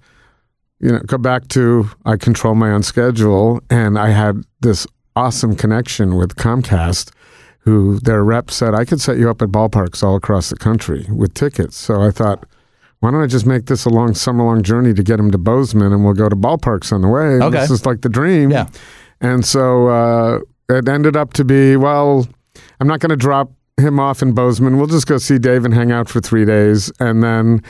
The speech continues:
Speaker 1: we'll continue." So we ended up doing fifty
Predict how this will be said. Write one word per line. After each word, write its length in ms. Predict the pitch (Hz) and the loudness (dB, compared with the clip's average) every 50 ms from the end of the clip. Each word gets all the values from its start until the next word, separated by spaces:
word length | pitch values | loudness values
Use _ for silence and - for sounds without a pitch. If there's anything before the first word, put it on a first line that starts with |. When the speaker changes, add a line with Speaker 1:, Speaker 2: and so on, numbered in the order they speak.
| - - _ _ _ _ _ - | -20 -20 _ _ _ _ _ -2
Speaker 1:
we'll 280 | - 120 117 117 117 110 | 0 0 2 2 0 0
continue." 540 | - - 131 120 - - 175 185 151 123 104 | 0 0 -2 -2 0 0 0 2 2 2 0
So 220 | 92 - 143 139 | 0 0 0 2
we 140 | 135 143 151 | 2 2 2
ended 160 | 165 180 190 | 2 2 0
up 100 | 196 160 | 0 0
doing 200 | - 170 156 143 | 0 0 2 2
fifty 880 | 127 - - - 165 160 156 - - - 160 160 160 165 170 165 170 160 | 0 -2 -4 -2 0 0 0 -2 0 2 2 4 4 4 4 4 2 0